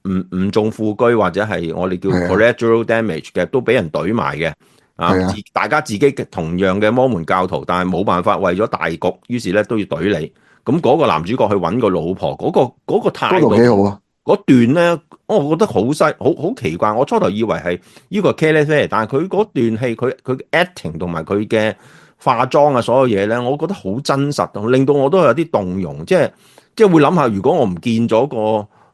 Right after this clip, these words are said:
Speaker 1: 啊，partner，會唔會噉樣呢？即係會唔會，呃，呃，呃，咁，咁堅定呢？甚至，哇，真，執返半條命咁滯喎。噉呢條線又幾好睇喎，呢，呢部
Speaker 2: 同埋嗰個，佢個，即係個老婆，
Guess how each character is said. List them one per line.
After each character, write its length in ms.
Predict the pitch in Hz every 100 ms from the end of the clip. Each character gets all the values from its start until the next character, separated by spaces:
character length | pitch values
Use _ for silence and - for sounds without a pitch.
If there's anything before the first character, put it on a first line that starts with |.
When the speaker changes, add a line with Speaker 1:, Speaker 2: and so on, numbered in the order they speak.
| 95
Speaker 1:
啊， 60 |
partner， 540 | 110 - 151 104 80 85
會 200 | - 110
唔 100 | 123
會 140 | 101 107
噉 180 | 82 95
樣 240 | 131 104
呢？ 180 | 120 131
即 140 | 135 147
係 120 | 117
會 120 | 113
唔 180 | 90 85
會， 140 | 95 -
呃， 320 | 69 80 82 -
呃， 160 | 87 85 -
呃， 180 | 82 85
咁， 440 | 104 104 98 98 - _ _
咁 260 | - 107 110
堅 340 | - 156 151
定 240 | 143 95 104
呢？ 140 | 117
甚 220 | 117 101 101
至， 180 | 110 107
哇， 180 | 113 104
真， 220 | 147 135 127
執 80 | -
返 160 | 135 143
半 200 | 131 101
條 140 | 101 78
命 100 | 80 78 82
咁 160 | 92 92
滯 180 | 82 78
喎。 340 | 78 76 76 _ _ -
噉 120 | 123
呢 140 | 214
條 100 | 240
線 240 | 95 - 120
又 100 | 101
幾 180 | - 101
好 60 |
睇 440 | 123 - 73 78 87
喎， 200 | 78 71
呢， 140 | 104 -
呢 120 | 117
部 80 | 113
Speaker 2:
同 100 | 107
埋 100 | 110
嗰 120 | 110 165
個， 960 | 120 110 107 110 110 107 107 - -
佢 60 | 117
個， 460 | 120 117 117 110 - _ -
即 80 |
係 60 | 143
個 120 | 117
老 140 | 110 113
婆， 340 | 101 90 80